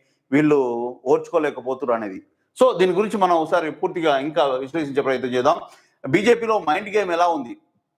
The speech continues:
అనేది మనం ఒకసారి మనం చూద్దాం. అయితే తాజాగా బీఆర్ఎస్, బీఆర్ఎస్ హయాంలో మంత్రిగా పనిచేసిన మల్లారెడ్డి కోడలు, ఆ,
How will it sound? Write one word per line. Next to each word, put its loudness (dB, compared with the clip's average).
అనేది 4
మనం 2
ఒకసారి 0
మనం -4
చూద్దాం. 2
అయితే 0
తాజాగా 2
బీఆర్ఎస్, -2
బీఆర్ఎస్ 0
హయాంలో -4
మంత్రిగా -4
పనిచేసిన -2
మల్లారెడ్డి -2
కోడలు, -2
ఆ, 2